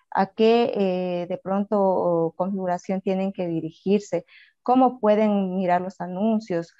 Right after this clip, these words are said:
cómo pueden mirar de pronto las tareas que tienen que cumplir. Eso es todo un proceso, entonces les invito yo a todos a que por favor,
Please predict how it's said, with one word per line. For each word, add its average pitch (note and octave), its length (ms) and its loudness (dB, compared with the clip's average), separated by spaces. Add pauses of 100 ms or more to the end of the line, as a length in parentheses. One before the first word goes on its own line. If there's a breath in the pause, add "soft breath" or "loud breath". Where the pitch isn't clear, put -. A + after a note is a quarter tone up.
(280 soft breath)
cómo A#3 320 2
pueden G#3+ 340 4
mirar F#3 340 2
de G3 80 -4
pronto G3 400 -4
las F3 260 -4
tareas F#3 420 0
que F3+ 120 -10
tienen F#3 300 -6
que D#3+ 140 -4
cumplir. - 440 -6
Eso A3+ 160 0
es B3 140 -8
todo G#3+ 200 2
un A#3+ 140 0
proceso, F#3+ 480 -2
entonces G3 320 -6
les E3+ 220 -6
invito E3+ 360 -4
yo F3+ 260 0 (280 soft breath)
a - 120 -6
todos A3 360 0
a F3+ 80 -2
que - 140 -16
por - 200 -8
favor, G3+ 420 0